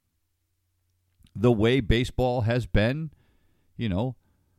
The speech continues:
for a hundred and fifty years, you know, uh, or, you know, at least in part of the league, right, until the D H came in in the seventies.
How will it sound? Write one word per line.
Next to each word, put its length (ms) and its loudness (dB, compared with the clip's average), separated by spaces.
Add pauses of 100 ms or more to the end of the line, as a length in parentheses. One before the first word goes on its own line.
(280)
for 220 2
a 100 8
hundred 280 6
and 120 -2
fifty 320 0
years, 580 -2 (680)
you 140 -6
know, 320 -2
uh, 60 -6
or, 440 -10
you 120 -8
know, 200 0
at 220 -2
least 240 -4
in 140 -2
part 240 6
of 80 -2
the 80 0
league, 340 -2
right, 220 -2
until 240 0
the 160 -2
D 260 -2
H 180 -4
came 240 -2
in 120 0
in 80 -4
the 60 -4
seventies. 640 -4